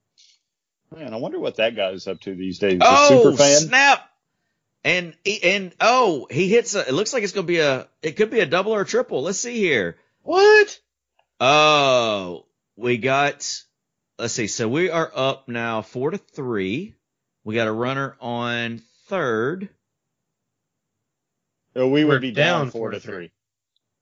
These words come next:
Speaker 2: Yeah, yeah, I'm sorry. We're down four to three. We only got one. Did we only get one guy in? We got Montenegro in, and we stopped it. Okay. Yeah, so we got, uh, got two guys on, two outs,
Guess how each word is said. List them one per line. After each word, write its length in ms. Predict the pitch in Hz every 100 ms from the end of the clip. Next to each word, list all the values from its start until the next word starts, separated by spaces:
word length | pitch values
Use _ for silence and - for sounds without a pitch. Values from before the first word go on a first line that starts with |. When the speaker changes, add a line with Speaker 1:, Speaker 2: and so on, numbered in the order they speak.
| _ _
Speaker 2:
Yeah, 100 | 123
yeah, 160 | 110 104
I'm 60 |
sorry. 180 | 101 95
We're 80 | 98
down 160 | 98 95
four 160 | 95 80
to 40 |
three. 320 | 71 60 - _ _ _ _ _ _
We 160 | 98
only 140 | 107 107
got 320 | 101 92 76
one. 380 | 90 101 110 98
Did 80 | 104
we 100 | 127
only 140 | 151
get 140 | 123
one 160 | 110 127
guy 240 | 127 123 127
in? 260 | 135 127 _ _
We 120 | 101
got 160 | 92 - _ _
Montenegro 640 | 107 127 123 131 131 127
in, 380 | 127 131 127 123 _ _ _ _ _ _ _ -
and 100 | 90
we 60 |
stopped 360 | - 110 104 -
it. 120 | - 113
Okay. 240 | 120 76 _ _ _
Yeah, 160 | 117 110
so 140 | 113
we 100 | 120
got, 280 | 120 113 -
uh, 400 | 110 107 104 95
got 240 | 107 110
two 140 | - 160
guys 300 | 160 151 135
on, 460 | 135 131 131 127 120 _ _
two 240 | - 151
outs, 600 | 123 117 123 - - -